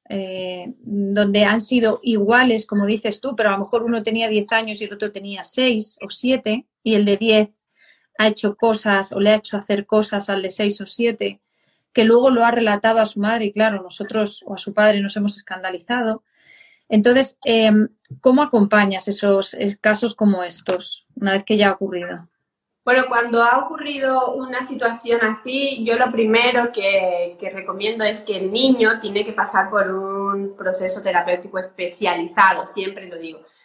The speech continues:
Speaker 2: porque me han llegado historias de madres que se han, han llevado al niño al, al psicólogo y le han dicho, "Mira, esto es algo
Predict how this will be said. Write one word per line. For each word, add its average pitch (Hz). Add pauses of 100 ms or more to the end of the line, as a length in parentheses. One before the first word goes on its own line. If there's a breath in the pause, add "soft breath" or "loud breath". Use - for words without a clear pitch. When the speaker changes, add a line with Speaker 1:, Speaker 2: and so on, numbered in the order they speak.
(120 soft breath)
Speaker 2:
porque 185
me 185
han 208
llegado 208
historias 208
de 190
madres 202
que 196
se 196
han, 196
han 196
llevado 196
al 190
niño 190
al, 190 (160)
al -
psicólogo 190
y 185
le 180
han 180
dicho, 180
"Mira, 180
esto 180
es 196
algo 196